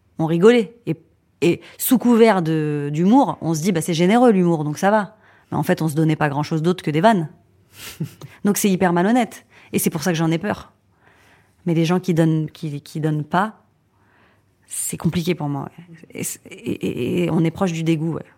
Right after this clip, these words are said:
Et quand on est proche du dégoût, c'est que ça résonne très fort chez vous, donc ça veut dire que c'est pas loin de vous.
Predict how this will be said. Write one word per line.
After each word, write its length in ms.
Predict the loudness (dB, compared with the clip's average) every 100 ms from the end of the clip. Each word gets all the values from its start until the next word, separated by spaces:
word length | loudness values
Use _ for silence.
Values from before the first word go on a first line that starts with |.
| _ _ _ -10
Et 100 | -6
quand 200 | -2 0
on 60 | 2
est 80 | 2
proche 200 | 2 0
du 100 | 2
dégoût, 260 | 4 4
c'est 120 | 2
que 60 | 0
ça 100 | 0
résonne 260 | 0 0 0
très 160 | 0
fort 160 | -2 0
chez 120 | 2
vous, 120 | 4
donc 140 | 2 2
ça 100 | 0
veut 60 |
dire 80 | 0
que 60 | 0
c'est 80 |
pas 100 | 0
loin 160 | 2 0
de 60 |
vous. 120 | -2